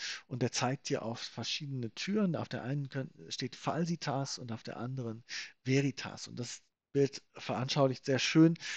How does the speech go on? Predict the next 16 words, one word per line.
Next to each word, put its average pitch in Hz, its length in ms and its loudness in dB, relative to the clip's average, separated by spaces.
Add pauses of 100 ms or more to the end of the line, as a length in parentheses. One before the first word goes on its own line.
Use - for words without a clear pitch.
(220)
die 139 260 2
philosophische 135 600 2
Technik, - 600 0
die 139 160 -4
wir 131 140 6
Zenon 139 500 4
zuschreiben, 127 600 0
dass 117 200 -4
im-, 120 300 -4
nämlich, 120 360 0 (840)
ähm, 127 320 2
Zenon 131 560 2 (180)
durch 127 220 4
die 123 280 2 (180)
Anwendung 123 500 0
von 113 380 -6